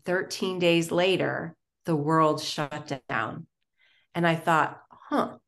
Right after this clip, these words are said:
well, that wasn't part of the plan." <laughs> So now what?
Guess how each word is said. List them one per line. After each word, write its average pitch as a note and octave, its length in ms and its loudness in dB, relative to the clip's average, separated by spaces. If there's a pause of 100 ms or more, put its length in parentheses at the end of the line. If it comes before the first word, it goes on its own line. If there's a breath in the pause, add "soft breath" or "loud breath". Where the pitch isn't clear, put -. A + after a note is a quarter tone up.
(640 soft breath)
well, D3 80 -4
that A#3+ 220 4
wasn't E3+ 260 2
part F3 220 -4
of E3 80 -4
the - 60 -8
plan." - 420 0
<laughs> C4+ 460 8
So C#4 760 8 (1400 soft breath)
now A#3+ 420 6
what? E3 420 6